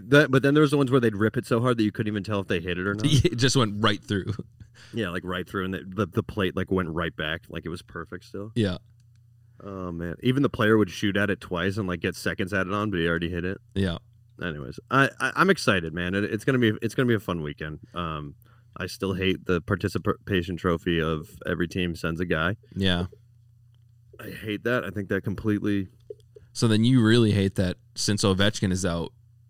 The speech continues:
Speaker 2: Wilson is taking his place, huh?
Speaker 1: Yeah. All-Star Tom Wilson. Give me a
Speaker 2: <laughs>
Speaker 1: break. Give me a break, buddy.
Speaker 2: Um, last thing about this, about the All-Star game and the skills competition. Zdeno Chara was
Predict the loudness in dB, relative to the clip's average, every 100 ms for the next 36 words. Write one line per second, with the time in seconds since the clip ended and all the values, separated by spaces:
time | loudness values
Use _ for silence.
0 | _ _ _ -2 2 4 2 0 0 0
1 | -2 -2 -4 -4 -6 -4 -4 -2 -4 -6
2 | _ _ _ _ _ _ -16 -16 -18 -10
3 | -4 -4 0 0 0 -4 -2 -2 -4 -6
4 | -12 -2 0 2 0 -4 -2 0 -2 -6
5 | -18 -20 -20 -20 -4 0 2 0 0 2
6 | 2 2 -6 -6 -6 -8 _ -18 0 2
7 | 4 4 0 -4 _ -14 -2 2 2 2
8 | 2 2 -2 -10 _ _ 0 2 2 2
9 | 0 -2 -2 2 2 2 2 2 0 0
10 | 2 2 2 0 0 -2 0 -2 0 -2
11 | 0 -4 -6 _ _ _ _ -2 2 4
12 | 6 6 6 6 4